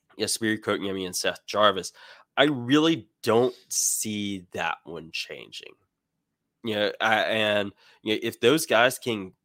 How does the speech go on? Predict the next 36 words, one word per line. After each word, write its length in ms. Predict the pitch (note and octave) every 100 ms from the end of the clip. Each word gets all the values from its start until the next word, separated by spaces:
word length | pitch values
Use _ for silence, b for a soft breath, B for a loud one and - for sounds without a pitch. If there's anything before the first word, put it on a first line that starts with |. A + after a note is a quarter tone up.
| _
get 240 | G#2 G2+ _
things 320 | A2+ G#2 F2+
rolling, 600 | E2 E2+ F#2 B2 C#3+ C3+
again, 360 | F#2+ F#2+ F#2+ F#2+
you 60 | G2
know, 60 |
we're 80 | F#2
kinda 240 | - G2
talking 260 | F2+ G2 G#2
about 140 | F#2+
the 80 | -
Hurricanes' 520 | G2+ F#2+ - F#2+ F#2
struggling 500 | - - G#2 F#2+ E2 -
offense. 460 | B2+ G3 C3+ B2 - b b
If 200 | - G#2+
they 300 | - A#2 F#3+
can 220 | - F#3+ G#2+
get 280 | A2+ B2+ -
things 280 | D3+ A#2
rolling, 240 | A2 A#2+ D3
that 160 | F3 F#3
is 140 | F#3+
a 100 | F3
really 580 | G#2+ G#2 G#2+ A#2+ B2+ - -
dangerous 560 | E2 G#2+ G#2 G#2 -
line 340 | - F2 G2 F#2+
there. 260 | D2+ - _ _ _ _ _ _ _ _ _ -
And 400 | A#2+ A#2+ A#2+ A2
the 200 | A2 - -
third 260 | A#2 B2
line 320 | A2 G#2+ G#2+ b b -
last 380 | F#2 A2 A#2 -
game 260 | G2+ G2 G2
was 260 | G2 F#2+
Teravainen, 600 | - G#2 G2 F#2+ F#2+ F#2+
Staal, 640 | F#2 - - F#2+ F#2+ F#2